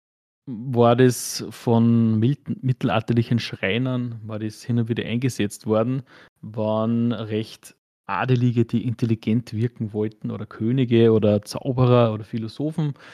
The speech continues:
Ähm, die haben sie dann von diesen Schreinern, da hat's nicht recht viel gegeben im Land, ähm, spezielle,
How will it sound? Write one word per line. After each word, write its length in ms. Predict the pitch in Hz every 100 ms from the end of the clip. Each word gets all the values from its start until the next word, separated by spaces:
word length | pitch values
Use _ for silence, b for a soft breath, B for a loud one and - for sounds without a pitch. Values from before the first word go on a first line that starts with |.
| B _ _ _
Ähm, 460 | 131 127 131 131 123
die 140 | 131
haben 180 | 117 123
sie 100 | 139
dann 180 | 135 123
von 120 | 127
diesen 220 | 123 135
Schreinern, 680 | - 104 101 107 139 143 135
da 100 | 113
hat's 140 | -
nicht 120 | 117
recht 180 | 113 -
viel 140 | -
gegeben 260 | 139 117 113
im 120 | 113
Land, 320 | 110 120 151 B B _ _ -
ähm, 680 | 120 123 123 123 123 123 113 _ _ _ _ _ _
spezielle, 1120 | - - 131 - 113 120 131 131 131 131